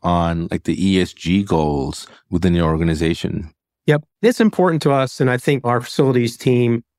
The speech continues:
Speaker 2: has really done a good job leading that in what type of recyclable materials do we do in the office, having L E D retrofits,
Speaker 1: Right.
Speaker 2: really looking at the partnering with our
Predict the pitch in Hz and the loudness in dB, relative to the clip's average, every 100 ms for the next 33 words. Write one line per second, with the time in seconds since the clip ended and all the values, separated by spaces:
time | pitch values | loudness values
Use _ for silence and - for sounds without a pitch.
0 | - 135 117 139 127 127 127 113 123 127 | -2 0 2 2 2 0 0 0 0 0
1 | 113 110 110 127 127 113 110 113 110 120 | 0 0 0 2 2 2 0 0 -2 -2
2 | 123 117 107 - - 113 131 - 143 131 | 0 0 -2 -6 -6 0 0 2 0 0
3 | 123 120 - 135 131 127 123 117 - 139 | 0 0 0 -2 0 0 2 0 0 0
4 | 131 120 117 117 117 113 123 120 110 113 | 2 2 0 0 0 2 2 2 2 2
5 | 117 - - - - - _ - 135 131 | 0 -2 -6 -6 -12 -18 _ -4 0 2
6 | 127 127 139 139 127 123 127 110 120 120 | 0 2 2 2 2 2 0 2 0 -2
7 | - 107 - 104 107 - - _ _ - | -2 -2 -2 -4 -4 -14 -16 _ _ -2
8 | 143 147 143 131 135 147 131 123 120 120 | 2 4 2 0 0 0 2 2 0 0
9 | 120 120 - - 151 139 131 127 123 131 | -2 -2 -2 -2 0 2 2 2 2 2
10 | 127 - - 131 123 120 | 0 -4 0 2 2 0